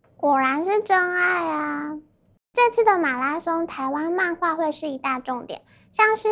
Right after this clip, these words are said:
《倾国怨灵火王》的作者漫画女王游素兰，还有很罕见以情色漫画《现代侠客行》登上阅读榜的麦人杰等等。麦人杰的新作品《铁男孩》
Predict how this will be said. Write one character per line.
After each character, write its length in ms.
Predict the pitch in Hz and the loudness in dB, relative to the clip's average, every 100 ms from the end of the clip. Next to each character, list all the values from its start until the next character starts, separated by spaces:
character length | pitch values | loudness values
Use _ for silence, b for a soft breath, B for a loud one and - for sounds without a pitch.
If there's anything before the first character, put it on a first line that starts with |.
| 415 | 0
《倾 280 | - 285 254 | 0 -2 0
国 220 | 247 247 | 0 0
怨 300 | 320 349 311 | -2 -2 -2
灵 240 | 269 254 | -4 -6
火 340 | - - 233 226 | -8 -6 -4 -4
王》 300 | 226 214 233 | -4 -4 -8
的 140 | 254 | -10
作 280 | 262 320 311 | -8 -2 -2
者 240 | 269 - - b b | 0 -6 -6 b b
漫 180 | 381 403 | 0 0
画 200 | 415 403 | 2 2
女 100 | 339 | 0
王 320 | 254 240 233 | 0 -2 -4
游 180 | 240 240 | -6 -6
素 280 | 240 349 302 | -6 -4 -2
兰， 280 | 240 220 220 b b _ | -2 -8 -14 b b _
还 180 | 320 349 | 0 4
有 140 | 330 | 4
很 180 | 339 294 | 2 -2
罕 300 | - 294 262 | 0 0 -2
见 220 | 359 349 | -2 -2
以 80 | 269 | -2
情 280 | - 262 262 | -4 -4 0
色 200 | 370 359 | 0 2
漫 200 | 359 330 | 0 0
画 200 | 339 277 | -2 -2
《现 220 | - 381 | -4 0
代 160 | 359 339 | 2 2
侠 140 | - | 0
客 300 | - - 330 | -10 -6 -4
行》 260 | 302 262 247 | -4 -4 -4
登 160 | 247 339 | -2 2
上 220 | 415 392 | 4 4
阅 120 | 392 | 2
读 120 | 381 285 | 0 0
榜 240 | 269 233 | -2 -4
的 120 | 233 | -6
麦 180 | 285 339 | -4 -4
人 200 | 285 247 | -4 -6
杰 180 | 240 220 | -8 -10
等 300 | 220 214 214 | -8 -12 -8
等。 120 | - - _ _ _ _ _ | -8 -10 _ _ _ _ _
麦 300 | 508 494 370 | -2 0 0
人 100 | 330 | 2
杰 160 | 339 | 2
的 160 | 320 320 | 2 0
新 260 | 330 359 359 | 0 -2 2
作 200 | 381 359 | 4 4
品 220 | 311 285 | 0 -4
《铁 220 | 285 269 | -4 -6
男 280 | 233 226 240 | -6 -8 -10
孩》 200 | 269 247 | -10 -10